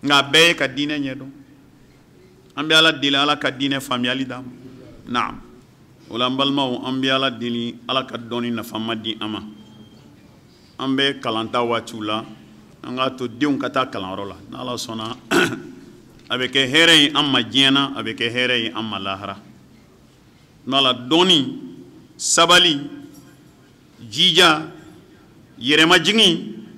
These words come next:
ani kana maloya ɲininkali la. Ala yɛrɛ ko, "Fas'alu ahla dhikri in kuntum la ta'lamun."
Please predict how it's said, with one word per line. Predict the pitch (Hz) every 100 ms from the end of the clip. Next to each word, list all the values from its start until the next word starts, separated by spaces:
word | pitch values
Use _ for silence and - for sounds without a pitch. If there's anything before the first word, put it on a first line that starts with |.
| - - - -
ani | 127 147
kana | 143 131 131
maloya | 117 113 113
ɲininkali | 113 104 101 98 92
la. | 85 - - _ _ - - - - - - - - - - - - - _ _ _ _ - -
Ala | 135 147
yɛrɛ | 135 135
ko, | 127
"Fas'alu | 131 123 - - 143 143 147 147 -
ahla | - - 143 143
dhikri | 131 107 165 175 196 220 233 - - - - - -
in | 123
kuntum | 120 156 156 139
la | 135 143
ta'lamun." | 151 175 226 254 214